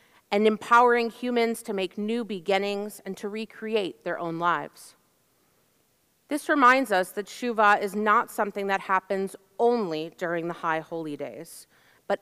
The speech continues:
every day as we pause to look at our actions and reactions to things going on around us.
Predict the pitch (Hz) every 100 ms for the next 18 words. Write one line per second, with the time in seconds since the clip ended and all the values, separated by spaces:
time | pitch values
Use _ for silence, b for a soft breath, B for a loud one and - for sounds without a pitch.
0 | - 226 208 185 151 147 135 156 - 180
1 | 175 190 - 208 214 214 - 214 208 214
2 | 202 - 185 - - 208 202 208 180 175
3 | 147 143 - 165 165 - 196 - 202 165
4 | 160 175 170 165 151 151 156 170 175 147
5 | - - -